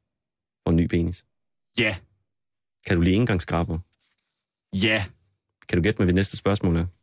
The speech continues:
Speaker 2: Vil du have en ny penis
Speaker 1: Nej.
Speaker 2: med tilhørende skraber?
Speaker 1: Ja, i princippet ja. Måske ude i fremtiden, så kan man
Speaker 2: Ja.
Speaker 1: få en ny penis. Fordi, hvis der er noget, man går og bøvler med,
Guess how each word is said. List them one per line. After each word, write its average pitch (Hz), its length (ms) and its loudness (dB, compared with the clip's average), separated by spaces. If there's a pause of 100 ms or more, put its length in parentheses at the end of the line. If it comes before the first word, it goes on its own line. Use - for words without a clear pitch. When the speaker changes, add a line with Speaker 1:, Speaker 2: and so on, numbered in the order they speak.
(800)
Speaker 2:
Vil 117 120 0
du 113 60 4
have 123 320 0 (600)
en 110 180 2
ny 120 160 2
penis 107 600 0 (920)
Speaker 1:
Nej. 110 140 2
Speaker 2:
med 104 120 2
tilhørende 101 600 0 (280)
skraber? 85 440 -4 (400)
Speaker 1:
Ja, 92 180 2 (300)
i 143 80 2
princippet 139 500 2
ja. 95 180 0 (340)
Måske 131 300 2
ude 123 100 2
i - 20 2
fremtiden, 104 500 -2 (120)
så - 120 -4
kan 123 100 0
man 113 60 2
Speaker 2:
Ja. - 40 -2
Speaker 1:
få 117 100 2
en 104 80 4
ny 101 80 2
penis. 95 220 0
Fordi, 180 380 -2 (840)
hvis 240 120 0
der - 60 0
er 214 40 2
noget, 214 80 4
man 202 80 2
går 196 60 2
og 185 60 2
bøvler 196 240 4
med, 160 200 4